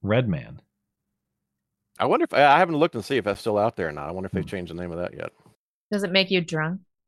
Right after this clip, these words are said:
Speaker 2: Well, it's chewing tobacco. Well, yeah, it gives you, you know, cigarette high, I guess. I don't know. I don't
Speaker 3: There was a joke
Speaker 2: actually
Speaker 3: about
Speaker 2: chew that.
Speaker 3: Indians being alcoholics. It was a stretch.
Speaker 2: Ah.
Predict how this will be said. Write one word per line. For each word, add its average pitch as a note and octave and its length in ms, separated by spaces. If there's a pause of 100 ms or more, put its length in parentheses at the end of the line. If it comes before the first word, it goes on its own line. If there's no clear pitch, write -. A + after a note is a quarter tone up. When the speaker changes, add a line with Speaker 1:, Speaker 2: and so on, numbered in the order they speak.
(760)
Speaker 2:
Well, A2+ 140
it's - 160
chewing - 220
tobacco. E2 320
Well, C3+ 200
yeah, G#2+ 120
it - 180
gives A#2 180
you, G2 200 (360)
you F2 100
know, D2+ 80
cigarette F#2+ 340
high, E2+ 220
I D#2+ 40
guess. E2+ 240
I F2 100
don't D#2 120
know. D#2+ 160 (160)
I E2+ 80
don't E2 180 (720)
Speaker 3:
There A3 100
was A#3+ 140
a B3 60
joke B3+ 220
Speaker 2:
actually A3+ 100
Speaker 3:
about G3+ 220
Speaker 2:
chew - 40
that. G3 60
Speaker 3:
Indians F3 400
being D#3+ 240
alcoholics. C#3 720
It E3 80
was C#3+ 140
a - 60
stretch. - 440 (580)
Speaker 2:
Ah. C3 500